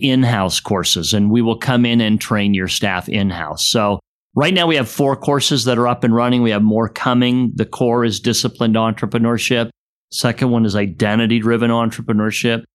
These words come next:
We also do a course on curating, scaling, and managing culture from thirty years of culture management at very large scales. And also, um, one on the disc model of behavior, which is the most widely used model in the world for behavioral styles.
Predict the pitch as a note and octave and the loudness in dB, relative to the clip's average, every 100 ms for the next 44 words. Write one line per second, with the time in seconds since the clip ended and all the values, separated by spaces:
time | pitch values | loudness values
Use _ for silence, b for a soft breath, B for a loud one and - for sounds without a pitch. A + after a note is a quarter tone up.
0 | _ _ - C3 B2 A#2+ B2+ A#2 A#2 A2+ | _ _ -2 0 2 0 0 0 0 -2
1 | A#2+ A2+ - A2 G2 - D3 C#3 C#3 C3 | -2 0 0 -2 -2 -4 -2 0 0 0
2 | - - A#2 A#2+ A#2+ G#2+ G#2 G#2+ A#2 G#2 | -2 -2 -2 0 0 0 0 0 -2 -2
3 | A2 F#2 - A2+ A2+ C#3 C3 - G2+ F#2+ | -4 -4 -4 -4 -2 -2 -2 -2 -4 -2
4 | A2+ G#2 G2+ G2+ A2+ G2 F2+ - A2 B2 | -2 0 0 0 0 -2 -4 -4 -4 -2
5 | A2+ A2 A2+ A#2+ G#2+ A#2 F#2 G2+ G2+ G2+ | -2 0 0 -2 0 -2 0 -2 0 -2
6 | G2+ - - A2 A2 - _ _ _ _ | -2 -4 -4 -2 -4 -8 _ _ _ _
7 | - A#2 A#2 A#2 B2 B2 - A#2+ A2 A2 | -4 0 2 2 0 0 0 0 0 -2
8 | - G#2 G2+ G2 G2 - _ - A#2 B2 | -2 0 0 0 -2 -6 _ -4 -2 0
9 | A2+ G#2 F2+ G#2 A2+ A2 - A2+ G#2 G2 | 2 0 -2 -2 0 0 0 0 2 0
10 | G2 F2 F#2 G2 G2+ F#2+ F#2 F#2 G#2 F#2+ | -2 -2 -4 -2 -2 -2 -2 -2 -4 0
11 | G#2+ G#2 - G#2 G2 G2 F#2+ F2+ F2+ G2 | 0 0 0 0 0 -2 -2 -4 -2 -2
12 | F#2+ F#2 F2+ F2+ F#2+ G2+ F#2+ F#2 G2 F2+ | -2 -2 -4 -2 -2 -2 -2 -6 -8 -6
13 | F#2 A2 F#2+ E2+ - F#2 D#2 | -4 -4 -4 -6 -6 -6 -6